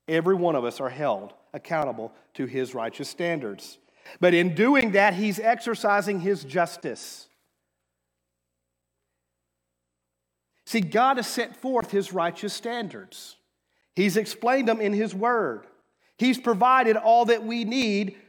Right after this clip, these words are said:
to meet his righteous standards while living out his righteousness. So he can judge us. Now,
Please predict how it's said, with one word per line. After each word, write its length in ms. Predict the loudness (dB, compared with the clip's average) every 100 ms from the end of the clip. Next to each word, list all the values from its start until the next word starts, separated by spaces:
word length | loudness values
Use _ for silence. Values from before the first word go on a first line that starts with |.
| -2
to 120 | 2
meet 300 | 4 2 0
his 240 | 0 0
righteous 400 | 2 0 0 -6
standards 520 | -4 -2 0 0 -2 -4 -8
while 400 | 2 6 6 6
living 420 | 4 2 0 -2
out 320 | 0 2 2 2
his 220 | 0 2
righteousness. 960 | 2 0 -2 -8 -6 -6 -8 -16 -18 _ _ _ _ _ _ _ _ _ _ _ _ _ _ _ _ _ _ _ _ _ _ _
So 160 | 0 2
he 140 | 2
can 320 | -2 -4 -4
judge 340 | -2 -2 -2 -8
us. 440 | -16 -18 -20 -20 _ _ _ _ _ _ _ _ _ _ _ _ _
Now, 300 | 2 4 4